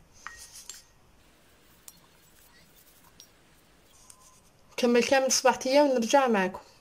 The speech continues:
هاي بعد ما درت ديك الوصفه لكامل الاظافر تاعنا، نخليهم واحد الدقيقه ولا زوج حتى ينشفوا. بعد ما فاتت دقيقه نغسل يديا ونرجع معكم.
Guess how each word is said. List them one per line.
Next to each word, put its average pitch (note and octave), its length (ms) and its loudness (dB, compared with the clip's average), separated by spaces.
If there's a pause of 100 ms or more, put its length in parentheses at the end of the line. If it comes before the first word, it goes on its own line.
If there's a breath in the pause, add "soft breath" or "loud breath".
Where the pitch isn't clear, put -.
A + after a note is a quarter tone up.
(580 loud breath)
هاي A3 180 4
بعد A3 280 0
ما A3 100 4
درت G#3+ 400 0
ديك G3 460 2
الوصفه G#3+ 340 2
لكامل A#3+ 300 -2
الاظافر A3+ 500 0
تاعنا، G#3+ 560 0 (400 loud breath)
نخليهم A#3 600 4
واحد G#3+ 260 0
الدقيقه G#3+ 800 2
ولا G#3+ 240 2
زوج B3+ 260 -4
حتى - 240 -4
ينشفوا. A3+ 520 -8 (680)
بعد B3+ 240 0
ما C#4 120 6
فاتت C4+ 380 4
دقيقه B3 600 2 (180)
نغسل B3 380 -2
يديا B3+ 400 2
ونرجع D4 420 4
معكم. G#3 340 0